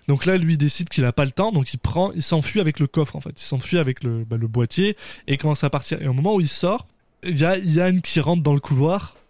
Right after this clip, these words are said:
Donc là, c'est un long couloir. Il y a, d'un côté, il y a l'ascenseur et de l'autre côté, il y a une porte. Ian rentre par la porte et bien sûr, Benjamin Gates, lui, veut s'enfuir par l'ascenseur. Et là-dessus, il y a, euh,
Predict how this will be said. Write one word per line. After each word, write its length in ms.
Donc 160
là, 60
c'est 140
un 120
long 260
couloir. 580
Il 120
y 60
a, 140
d'un 200
côté, 240
il 40
y 40
a 40
l'ascenseur 460
et 40
de 40
l'autre 140
côté, 240
il 120
y 60
a 140
une 220
porte. 440
Ian 300
rentre 260
par 140
la 100
porte 280
et 40
bien 120
sûr, 120
Benjamin 320
Gates, 320
lui, 80
veut 160
s'enfuir 520
par 100
l'ascenseur. 460
Et 80
là-dessus, 420
il 120
y 40
a, 220
euh, 240